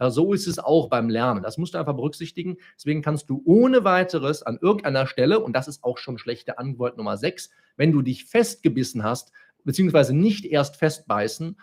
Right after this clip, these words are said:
sondern einfach zu einem anderen Fach wechseln. Ja, also schlechte Angewohnheit Nummer sechs ist, wenn du so willst, festbeißen, wenn du etwas nicht verstehst.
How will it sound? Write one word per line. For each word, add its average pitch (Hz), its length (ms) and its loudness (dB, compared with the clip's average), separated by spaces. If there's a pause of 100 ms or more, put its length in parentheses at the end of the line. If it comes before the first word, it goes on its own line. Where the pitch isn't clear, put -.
sondern 131 360 -2
einfach 143 440 -2
zu - 160 -8
einem 117 200 -2
anderen 117 800 0 (520)
Fach - 420 0 (240)
wechseln. 95 520 -4
Ja, 160 160 0
also 139 180 -4
schlechte 170 260 0
Angewohnheit 165 260 4
Nummer 135 200 0
sechs 185 300 -2
ist, 147 140 -6
wenn 156 100 0
du 139 60 0
so 127 120 -2
willst, 135 240 -4
festbeißen, 135 800 -2
wenn 127 160 0
du 139 160 -6
etwas 127 420 -4
nicht 107 280 -6
verstehst. - 640 -2